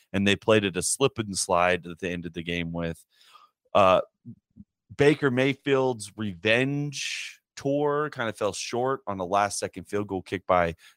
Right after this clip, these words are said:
Jacoby Brissett and the Browns, which finished with a very con-, controversial call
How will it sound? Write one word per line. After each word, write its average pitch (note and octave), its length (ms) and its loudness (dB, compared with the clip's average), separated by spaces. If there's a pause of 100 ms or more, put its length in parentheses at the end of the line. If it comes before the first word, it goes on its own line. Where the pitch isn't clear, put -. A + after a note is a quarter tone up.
(100)
Jacoby F2+ 320 -2
Brissett F2 320 -4
and E2 100 -4
the F2+ 60 -2
Browns, G2 440 0
which G2 200 -4
finished F3 720 -2
with A#2+ 300 0 (380)
a G#2 80 -6
very C3+ 460 2
con-, B2+ 380 -4 (100)
controversial A#2 600 -4
call A#2+ 500 6